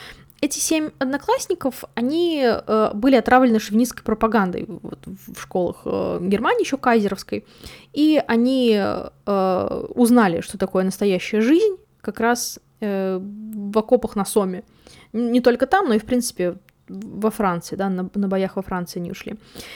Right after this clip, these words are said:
И за один день они превращаются в солдат, чтобы просто их потом бессмысленно убили. Никак-, вот, а, в-, сквозь всю книгу идет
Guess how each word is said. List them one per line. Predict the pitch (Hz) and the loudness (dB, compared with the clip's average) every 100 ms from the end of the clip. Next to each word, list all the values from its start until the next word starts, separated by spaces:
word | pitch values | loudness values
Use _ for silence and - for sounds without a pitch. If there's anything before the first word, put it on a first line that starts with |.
| - | -6
И | - 269 269 262 - | 4 6 8 6 2
за | 240 226 247 247 240 226 - | 2 6 8 8 8 6 6
один | 226 226 240 233 196 - _ - | 6 4 6 6 4 -2 _ -6
день | 208 277 381 440 | 0 2 2 2
они | 226 226 | 4 4
превращаются | 220 208 202 - 208 196 - | 6 4 2 0 0 0 -4
в | 180 | -8
солдат, | - 202 240 415 - _ _ _ | -2 0 0 -2 -4 _ _ _
чтобы | - - 233 208 196 185 - | -12 0 2 4 2 0 -4
просто | - 269 - 226 _ _ | -4 -4 -4 -16 _ _
их | 233 - | -8 -6
потом | 196 226 226 | -4 -2 -2
бессмысленно | 208 190 - 247 - 196 180 - - | -4 -4 -4 -6 -4 -6 -6 -10 -10
убили. | 180 196 185 196 - | -4 -4 -4 -6 -10
Никак-, | - 196 202 208 208 214 214 - - | -6 -2 0 2 4 4 2 -4 -10
вот, | 220 220 | -6 -6
а, | - 208 - 240 - | -6 -12 -12 -14 -10
в-, | 202 202 - | -12 -12 -12
сквозь | 220 - 254 | -8 0 0
всю | - - | 0 -8
книгу | 240 339 440 254 | -4 0 2 4
идет | 226 262 | 4 4